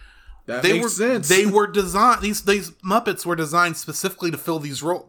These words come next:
Speaker 2: th-, these roles in a variety show, a variety stage show, va-, almost vaudeville style stage show. And then it got so popular that they made the Muppet movie.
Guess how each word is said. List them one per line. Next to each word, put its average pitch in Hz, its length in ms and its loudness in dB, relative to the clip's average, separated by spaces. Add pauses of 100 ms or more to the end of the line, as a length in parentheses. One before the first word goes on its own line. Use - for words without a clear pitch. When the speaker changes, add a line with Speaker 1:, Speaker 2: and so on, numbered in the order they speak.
(160)
Speaker 2:
th-, 160 160 -14
these 147 240 -6
roles 151 340 2
in 135 320 -4 (580)
a 143 80 0
variety 156 560 2
show, 147 600 -2 (180)
a 151 100 -14
variety 165 300 2
stage 170 340 -2
show, 139 300 -2
va-, 127 120 -2 (100)
almost 196 280 2
vaudeville 143 540 0
style 135 320 -2
stage 196 360 -6
show. 117 480 -6 (880)
And 165 240 0
then 147 500 0 (640)
it 170 140 0
got - 180 0
so 151 140 -2
popular 127 480 -2
that 147 180 -6
they 147 80 0
made 139 240 -4
the - 60 0
Muppet 277 240 0
movie. 143 340 -2